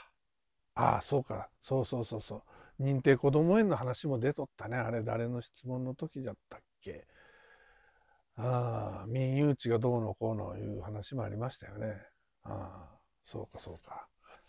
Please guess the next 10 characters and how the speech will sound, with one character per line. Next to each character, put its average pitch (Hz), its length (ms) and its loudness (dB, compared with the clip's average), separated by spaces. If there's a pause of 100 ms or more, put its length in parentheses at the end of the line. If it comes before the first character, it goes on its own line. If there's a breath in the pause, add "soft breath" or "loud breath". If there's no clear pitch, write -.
(600 soft breath)
あ 90 360 -6
あ、 - 20 -10
ま 113 260 -2
あ、 92 100 -12
金 110 500 -6 (120)
を 120 180 0
か 120 240 -4
け 190 220 6
り 226 80 4
ゃ、 - 160 4